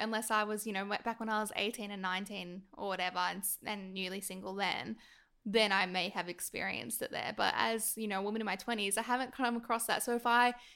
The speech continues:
became single now and then started dating a guy that did that after so many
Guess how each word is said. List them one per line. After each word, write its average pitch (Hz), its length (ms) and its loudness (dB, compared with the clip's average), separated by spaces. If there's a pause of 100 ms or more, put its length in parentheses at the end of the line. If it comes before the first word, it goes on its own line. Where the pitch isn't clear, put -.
became 247 360 0
single 233 340 0
now 202 320 0
and 214 100 0
then 208 120 -2
started 202 260 -4
dating 190 220 -2
a 185 80 -8
guy 190 140 2
that 196 120 -2
did 196 120 -6
that 180 200 2
after - 260 2
so 233 200 2
many 226 340 -2